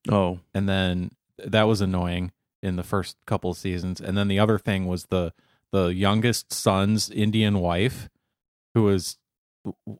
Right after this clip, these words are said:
Speaker 2: you know, managed to get a job teaching at
Speaker 1: Yeah.
Speaker 2: a university, and it was all like Christopher Columbus was a horrible genocidal maniac.
Speaker 1: Right.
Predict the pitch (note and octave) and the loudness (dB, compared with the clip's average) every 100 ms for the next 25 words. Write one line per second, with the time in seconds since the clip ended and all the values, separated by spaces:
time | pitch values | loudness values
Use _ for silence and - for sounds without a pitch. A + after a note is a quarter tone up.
0 | _ _ _ - G#2 F2 D#2+ _ _ _ | _ _ _ -2 2 2 -2 _ _ _
1 | - _ A#2+ A#2 A2 - A2+ A2+ G2 F2+ | -18 _ 2 4 2 0 0 0 0 2
2 | F#2 G2 F#2 - A2 G#2 A#2 A2+ A2+ _ | 2 0 -4 -6 -4 0 2 2 -2 _
3 | - A2 G#2 G2+ G#2 G2 G2+ - A2 A2 | -2 2 2 2 0 0 -2 -2 0 0
4 | E2+ F#2 F#2 F#2 F#2+ G2 G2 F#2+ F#2 F2+ | 0 -2 -2 -2 0 2 2 2 0 -2
5 | _ _ - B2 - B2 A#2+ - A2 G#2+ | _ _ 0 0 0 0 0 2 2 4
6 | G#2 G2+ G#2 F#2+ G2 G2 G2 G2 G2+ G2+ | 2 2 0 2 0 2 2 2 0 0
7 | F#2+ F#2 G#2+ F#2+ F#2 F#2 F#2+ F#2+ A2+ G#2 | -2 0 2 2 0 -2 0 4 4 4
8 | G2 G2 | 2 -2